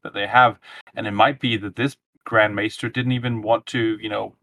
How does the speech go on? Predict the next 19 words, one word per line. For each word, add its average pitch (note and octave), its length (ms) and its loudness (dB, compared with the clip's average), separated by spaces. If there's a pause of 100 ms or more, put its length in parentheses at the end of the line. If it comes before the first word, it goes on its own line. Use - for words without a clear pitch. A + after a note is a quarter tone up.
partake A2+ 500 0
in, A2 200 -10
in G#2+ 180 -10
real, G#2 400 -6
you G#2 100 -10
know, G2 340 -6 (340)
politics, - 600 2
like, - 220 -4 (340)
in, G#2+ 120 -8
unlike G#2+ 400 0
Pycelle B2 580 2 (380)
definitely G2 360 0
wanted G2 340 -8
to. F#2+ 240 -14 (280)
So, G#2 720 0 (300)
so - 400 0
I A2+ 120 2
think D#3 280 -2
that A#2 260 0